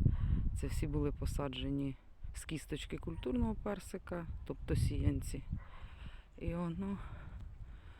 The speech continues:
і ще один ряд. Також персики. І є однорічні сіянці, ось вони рядом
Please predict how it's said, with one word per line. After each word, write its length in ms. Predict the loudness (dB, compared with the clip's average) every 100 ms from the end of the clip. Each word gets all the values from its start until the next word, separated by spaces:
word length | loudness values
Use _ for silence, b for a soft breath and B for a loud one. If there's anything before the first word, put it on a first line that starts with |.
| B B -8
і 120 | -6
ще 340 | -4 -4 0 0
один 420 | 0 -2 -2 0
ряд. 380 | -2 -4 -6 -10 B B B B B B B B B B B B B 0
Також 440 | 2 2 -2 -2 0 0
персики. 680 | -2 -4 -6 -6 -2 -2 -4 B B B B -18 B B B B B B B B -20 -20 -20 -16 -4
І 320 | 0 2 0 B B B B B
є 300 | 0 2 2 0 -12 -16 B B B B B
однорічні 920 | 0 2 4 4 2 0 -2 2 2
сіянці, 680 | 2 -2 0 2 2 0 0
ось 240 | -2 -4
вони 400 | -2 2 2 2 0 -10 B B B B B B -20 -10 -4
рядом 340 | -4 -2 -4